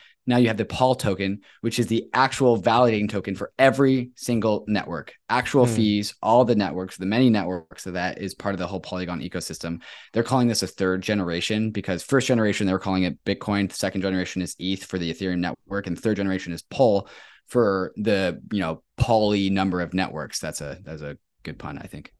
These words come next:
Speaker 1: The poly networks of Polygon. Oh, that's why they call it Polygon. Oh, I get it.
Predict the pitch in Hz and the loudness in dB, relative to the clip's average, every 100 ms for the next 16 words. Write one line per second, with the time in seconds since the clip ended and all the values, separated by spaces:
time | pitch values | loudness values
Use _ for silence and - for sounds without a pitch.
0 | - - - 107 101 92 82 85 - - | -8 -6 2 4 4 2 -2 -8 -8 -6
1 | 87 - - - - 87 85 - 87 73 | -6 -8 -16 -18 -6 -4 -4 -4 -2 -4
2 | 76 - - - 370 415 294 226 208 226 | -8 -14 -6 6 8 10 8 6 6 6
3 | 202 214 196 156 101 85 147 139 143 95 | 6 4 2 2 -2 0 2 2 2 -2
4 | 87 | -6